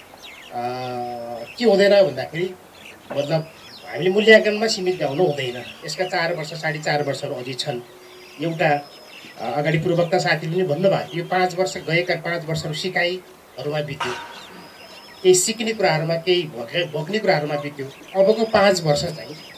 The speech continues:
यहाँले भने जस्तै समृद्धिको यात्रामा हामीले कुन कुन विषयलाई समातेर लिँदाखेरि हाम्रो सानीभेरी गाउँपालिकाको गरिबीलाई अन्त्य गर्न सक्छौँ,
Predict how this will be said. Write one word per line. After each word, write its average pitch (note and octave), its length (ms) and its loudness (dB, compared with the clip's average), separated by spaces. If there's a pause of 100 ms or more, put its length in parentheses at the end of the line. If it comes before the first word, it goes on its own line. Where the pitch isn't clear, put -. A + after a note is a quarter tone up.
(420)
यहाँले G3+ 280 10
भने E3+ 200 4
जस्तै F3+ 260 4
समृद्धिको G#3 500 4
यात्रामा F3+ 540 6 (600)
हामीले G3+ 220 2
कुन C4 240 6
कुन E4 180 8
विषयलाई G#3+ 840 6 (420)
समातेर A3 680 4
लिँदाखेरि F#3 720 2 (840)
हाम्रो G3+ 220 0
सानीभेरी F#3 560 2
गाउँपालिकाको E3 960 2
गरिबीलाई G#3+ 680 8
अन्त्य - 220 0
गर्न D3 180 2
सक्छौँ, - 360 -8